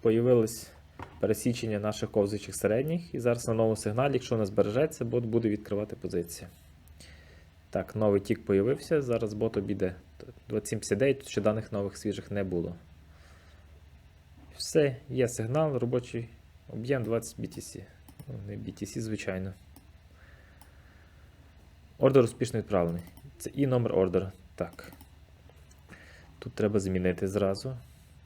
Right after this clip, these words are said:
І бот собі далі працює, до речі. От є сигнал на покупку. Знову появився, але бот вже не купує, так як є позиція. Ось наша позиція. Ноль копи там і одна сота біткоїна з копієчками.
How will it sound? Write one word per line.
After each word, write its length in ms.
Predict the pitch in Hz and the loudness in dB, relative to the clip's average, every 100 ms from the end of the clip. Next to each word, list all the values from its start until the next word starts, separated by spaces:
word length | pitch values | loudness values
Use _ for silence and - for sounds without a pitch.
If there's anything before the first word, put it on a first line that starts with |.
| - | -8
І 80 | 185 | 2
бот 200 | 175 170 | 4 6
собі 120 | 156 | 6
далі 200 | 131 120 | 10 10
працює, 300 | 113 110 95 | 8 4 4
до 80 | 87 | 4
речі. 220 | 87 - | 4 2
От 140 | 104 123 | 0 6
є 120 | 110 | 6
сигнал 400 | - 117 113 107 | 4 4 6 6
на 60 | |
покупку. 580 | 101 117 170 170 180 170 - - - - - 135 - | 4 2 2 2 0 0 -4 -18 -20 -20 -18 -14 -8
Знову 240 | 117 127 | 0 4
появився, 360 | 110 110 151 151 | 10 10 10 10
але 100 | 120 | 8
бот 180 | 123 120 | 8 6
вже 160 | 120 | 8
не 100 | 120 | 8
купує, 360 | 110 104 143 156 | 6 2 4 4
так 180 | 139 123 | 4 0
як 120 | - | 2
є 80 | 117 | 4
позиція. 480 | 120 101 85 107 110 | 6 6 6 4 -2
Ось 160 | 107 | 0
наша 200 | 101 - | -2 -4
позиція. 560 | - 98 139 139 139 131 - - - - - - - | -2 0 0 0 -4 -4 -14 -20 -20 -20 -20 -20 -4
Ноль 140 | 147 | -2
копи 260 | 156 143 139 | 0 0 0
там 360 | 123 120 110 98 | 0 0 -2 -4
і 200 | 104 101 | -4 -2
одна 300 | 101 113 107 | -2 0 0
сота 320 | - 131 104 | 2 2 2
біткоїна 460 | 95 - 131 113 | 0 2 2 0
з 160 | 101 - | -6 -12
копієчками. 680 | - - 92 - - - 101 | -16 -8 -4 -4 -6 -10 -12